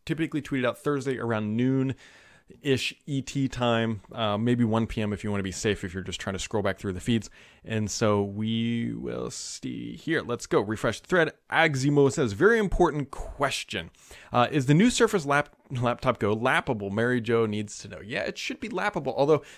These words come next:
the Surface Laptop Go is gonna be a little bit narrower, so if you have, like, a really wide stance, it might be a little bit harder to lappable. I believe this is gonna be sort of a direct competitor to the MacBook Air style device, so just kinda keep that in mind, although a lower price point.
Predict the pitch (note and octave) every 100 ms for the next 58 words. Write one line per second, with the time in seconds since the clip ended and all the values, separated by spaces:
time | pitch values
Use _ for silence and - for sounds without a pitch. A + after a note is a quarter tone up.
0 | - D3 G3+ G#3 F#3 F3 E3 - D3 C3
1 | C#3+ C3 C3 D#3 F3 C#3 C#3 C#3 D3+ F#3+
2 | D#3+ A#2+ A2 - B2+ B2 A#2+ C#3 C3+ E3
3 | E3+ D3+ - - A#2+ A#2+ A2 C#3+ C#3+ A#2
4 | A2+ G#2+ - E3 A#2+ E2+ A#2+ - B2+ -
5 | G2+ G#2+ G#2+ F#2+ A2+ G2+ G2+ G#2+ A2 G2
6 | A#2+ A#2+ - D#3 A#3 A#3+ F3+ B2 A#2 A2
7 | G#2 - G#2 F#2 F#2 G2+ G#2+ - G#2 G2+
8 | F#2+ F#2 - - - - G#2 G2+ G#2 G2+
9 | - - F#2+ G2 - - F2 E2+ E2 E2+
10 | F2 F2 E2 - F#2 E2 - - F#2 F2
11 | F2 - D#2+ F2 E2+ G#2 G2+ F#2+ F#2+ F#2
12 | F#2 F2+ - F2+ E2 - E2+